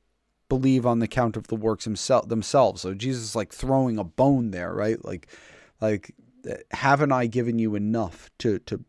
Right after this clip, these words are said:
to believe in me, on, to believe that in who I am, to see who I am?" And he says, "Truly, truly, I say to you, whoever believes in me will also do the works that I do, and greater works than these will he do."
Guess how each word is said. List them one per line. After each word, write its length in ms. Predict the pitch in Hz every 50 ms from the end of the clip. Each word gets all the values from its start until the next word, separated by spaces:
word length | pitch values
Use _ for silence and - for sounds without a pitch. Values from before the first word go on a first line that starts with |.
| _ _ _ -
to 80 | - 110
believe 400 | 110 110 107 107 113 113 107 101
in 160 | 98 92 92
me, 280 | 92 90 87 87 - _ _ _ _ _ _ _ _ _ -
on, 420 | - 98 92 85 90 87 87 - -
to 80 | - 117
believe 440 | 104 104 104 110 107 107 98 - - _ _ _
that 340 | - - - - - - - _ _ _ -
in 200 | - 110 104 92
who 200 | 92 131 127 123
I 100 | 117 113
am, 240 | 113 107 104 101
to 140 | 90 - 110
see 300 | - - - 135 127 113
who 180 | 104 120 110 101
I 120 | 98 98
am?" 400 | 95 95 98 92 - 87 87 85 _ _ _ _ _ _ _ _ _ _ _ _ -
And 100 | - 123
he 60 | 135
says, 220 | - - 131 - -
"Truly, 360 | - - 180 180 175 170 151
truly, 360 | - - 165 165 151 147 131
I 80 | 117 107
say 320 | - - - 165 160 160
to 80 | 139 120
you, 200 | 113 107 107 104
whoever 380 | - 135 139 147 151 156 165
believes 500 | 143 131 127 123 127 147 160 156 143 127
in 160 | 135 127 123
me 200 | 127 139 139 123
will 200 | 117 117 117 117
also 420 | 107 - 117 139 143 139 - 175 160
do 180 | 143 135 143
the 140 | 139 131 123
works 320 | 113 120 131 131 - - -
that 120 | 123 113
I 240 | - 120 127 135 143
do, 300 | 131 113 117 110 107 104
and 220 | - - 120 117 113
greater 400 | - 123 139 151 175 180 185 175
works 440 | 160 147 160 160 156 151 - -
than 200 | - 139 123 120
these 360 | 113 135 151 151 147 131 107 113
will 200 | 117 117 117 110
he 260 | - - - 143 143
do." 380 | 127 - - 67 50 50 -